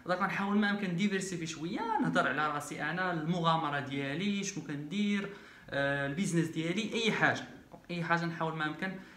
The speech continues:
نشاركها معكم. الوغ بالنسبه للفيديو ديال اليوم، يلاه كنت، آه، دابا مشيت للحبوس في، في كازا، ولا الاحباس، كاين اللي كيسمى الاحباس ولا الحبوس،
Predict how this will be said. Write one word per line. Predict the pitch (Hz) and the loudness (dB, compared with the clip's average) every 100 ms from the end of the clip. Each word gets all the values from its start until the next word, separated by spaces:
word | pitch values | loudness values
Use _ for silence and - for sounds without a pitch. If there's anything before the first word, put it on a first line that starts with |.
| - | -8
نشاركها | 160 170 160 160 | -2 2 2 2
معكم. | 135 127 127 - - - - - - - - | -2 -2 -6 -14 -20 -20 -20 -20 -20 -18 -2
الوغ | 165 165 | 0 2
بالنسبه | 165 165 175 | 2 0 0
للفيديو | 165 170 | -2 0
ديال | 170 | -2
اليوم، | 185 233 180 | 0 -2 -2
يلاه | 170 196 151 | -2 0 0
كنت، | 170 160 - | -2 -6 -6
آه، | 143 139 139 | -4 -4 -4
دابا | 147 | -4
مشيت | 151 - 165 | -4 -6 -8
للحبوس | 143 135 135 156 175 220 - | -6 -6 -4 -4 -4 -6 -8
في، | - - 147 113 - | -16 -10 -6 -6 -8
في | - | -8
كازا، | 139 139 190 | -4 -4 -4
ولا | 156 | -6
الاحباس، | 139 - 143 170 180 - | -6 -6 -2 -2 -2 -6
كاين | 131 | -10
اللي | 127 | -12
كيسمى | - 143 135 | -12 -10 -10
الاحباس | 139 131 - | -10 -10 -12
ولا | 131 | -12
الحبوس، | - 156 180 208 | -10 -8 -6 -6